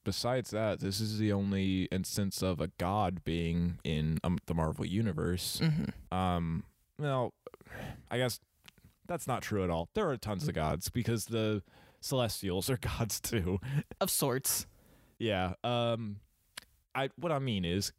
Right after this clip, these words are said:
Speaker 1: Khonshu is in this. We see him in the trailer. Um,
Speaker 2: Mm-hmm.
Speaker 1: he is the Egyptian god of the moon and is, um, I believe, a, a permanent pain in, uh, Moon Knight's si-, side.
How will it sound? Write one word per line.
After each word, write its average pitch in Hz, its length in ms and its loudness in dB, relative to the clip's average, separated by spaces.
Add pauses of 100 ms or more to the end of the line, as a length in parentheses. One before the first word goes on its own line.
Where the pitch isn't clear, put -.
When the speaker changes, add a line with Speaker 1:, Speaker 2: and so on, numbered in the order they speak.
Speaker 1:
Khonshu 123 600 0
is 101 140 0
in 85 160 -2
this. 87 280 2
We 107 80 2
see 107 240 0
him 95 120 0
in 92 100 0
the 78 60 -4
trailer. 80 580 0
Um, 90 60 2 (200)
Speaker 2:
Mm-hmm. - 100 0
Speaker 1:
he 98 260 2
is 92 140 -2
the 92 140 2
Egyptian 82 680 -2
god 85 240 0
of - 120 -6
the - 80 -2
moon 78 400 2 (480)
and 85 360 -2
is, 85 400 2
um, 82 380 0 (240)
I - 60 -2
believe, 98 360 0
a, 85 120 -2 (180)
a 92 60 0
permanent 107 560 0
pain 87 360 2
in, 80 320 2 (140)
uh, 73 300 2 (480)
Moon 92 220 2
Knight's - 400 -2 (180)
si-, - 180 0 (300)
side. 101 560 0